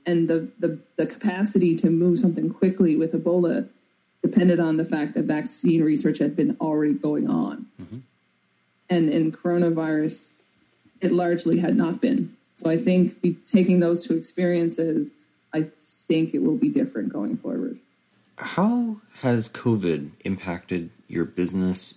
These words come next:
Speaker 2: or even access to supplies and materials to do science?
Speaker 1: Antibodies are always a challenge. Um, I don't think people realize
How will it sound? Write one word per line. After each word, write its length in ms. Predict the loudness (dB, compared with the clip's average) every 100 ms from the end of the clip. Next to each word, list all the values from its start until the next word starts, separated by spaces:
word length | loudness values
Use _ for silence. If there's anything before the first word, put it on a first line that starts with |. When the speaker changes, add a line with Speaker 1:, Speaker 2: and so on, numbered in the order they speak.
| _
Speaker 2:
or 260 | -8 -6 -4
even 320 | -4 -6 -8
access 640 | -12 -14 -8 -8 -8 -14 _
to 200 | -6 -4
supplies 840 | -4 -8 -10 -10 -8 -8 -10 -14 -20 -14
and 440 | -10 -10 -10 -14 -20 _ -10
materials 840 | -10 -6 -6 -6 -10 -14 -18 -20 _ _ _
to 100 | -8
do 200 | -4 -4
science? 500 | -4 -12 -12 -16 -20 _ _ _ _ _ _ _ _ _ _ _ _ _
Speaker 1:
Antibodies 600 | 4 6 6 6 6 6
are 100 | 6
always 220 | 6 4 2
a 40 |
challenge. 560 | 2 2 4 2 -2 -12 _ _ _ _ _ _ _
Um, 200 | -2 2
I 60 | 2
don't 180 | 2 4
think 180 | 4 4
people 220 | 2 4
realize 440 | 2 2 0 -2